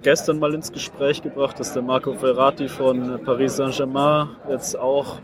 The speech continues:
im Gespräch ist bei Bayern. Ähm, ja, ist ein flexibler, kleiner, technisch starker Mittelfeldspieler.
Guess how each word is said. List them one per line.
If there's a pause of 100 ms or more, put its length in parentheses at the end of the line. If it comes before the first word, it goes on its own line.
im
Gespräch
ist
bei
Bayern. (640)
Ähm, (180)
ja, (100)
ist
ein (360)
flexibler,
kleiner, (600)
technisch
starker
Mittelfeldspieler.